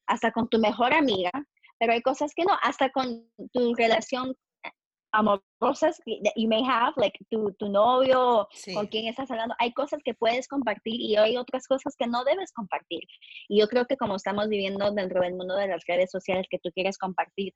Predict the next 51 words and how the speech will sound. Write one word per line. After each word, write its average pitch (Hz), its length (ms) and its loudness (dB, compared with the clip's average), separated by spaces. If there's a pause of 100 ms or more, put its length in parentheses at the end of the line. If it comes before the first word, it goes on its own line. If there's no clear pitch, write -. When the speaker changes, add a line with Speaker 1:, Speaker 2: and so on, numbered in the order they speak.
Speaker 1:
todo 359 440 8 (100)
y 294 80 0
quieres 247 280 0
Speaker 2:
Todo. - 20 0
Speaker 1:
decir, 240 400 -2
"Ay, 381 220 0
mira 392 180 2
lo 392 120 2
que 381 100 -4
soy", 359 100 -6 (520)
a 247 120 2
veces 311 400 0
no. 226 140 -6 (760)
A 180 340 -2
veces 302 260 2
Speaker 2:
Exactamente. - 60 2
Speaker 1:
no, 285 340 0
yo 269 180 4
creo 302 220 4
que 269 220 0 (380)
yo 240 200 0
no 269 120 0
trato 269 280 -2
de 262 100 0
compartir 208 560 -4
todo 214 300 6
tampoco 220 440 0
porque 233 280 -2
no 214 220 -2
quiero 233 280 -2
atraer 196 420 0
Speaker 2:
Mm. 202 40 -6
Speaker 1:
ninguna 202 320 -6
mala 190 200 -12 (100)
energía. 269 640 -2
Hay 220 160 2
gente 226 180 -6 (100)
Speaker 2:
Claro. - 20 -2
Speaker 1:
que 233 120 -6
te 190 120 -4
da 185 120 0
el 202 100 -6
mal 214 200 -10
de 208 160 4
ojo, 277 600 2 (120)
tú 403 60 -10
no 523 200 -12
sabes. 202 480 -4
Entonces, 294 440 0 (400)
yo 269 80 6
creo 302 200 4